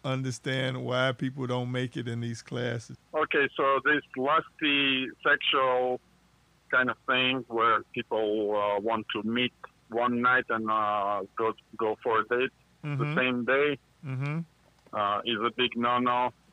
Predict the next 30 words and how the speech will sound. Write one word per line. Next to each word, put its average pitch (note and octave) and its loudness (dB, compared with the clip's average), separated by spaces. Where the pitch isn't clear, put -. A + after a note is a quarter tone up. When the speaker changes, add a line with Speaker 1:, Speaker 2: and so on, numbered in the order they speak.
Speaker 1:
Defi- C#3 2
Speaker 2:
I A2+ 4
remember A#2+ 2
Speaker 1:
Yeah. B2+ -4
Speaker 2:
people A2 -2
being A2+ -6
kicked - -6
out A#2+ 2
for A2 2
sleeping A#2+ -2
with A2+ -2
somebody's A2+ 0
wife A#2 2
or G#2+ -2
girlfriend. A#2 2
Speaker 1:
Yes, C3 -2
yes. B2 0
Speaker 2:
And, G2+ 0
you G#2 -2
know, G2 0
starting A2 0
some G#2 -2
issues G2+ 0
in G#2+ -6
the G2 -2
studio. F#2 -2
So G2 -2
if G#2+ 0
you A#2 4
are A2 2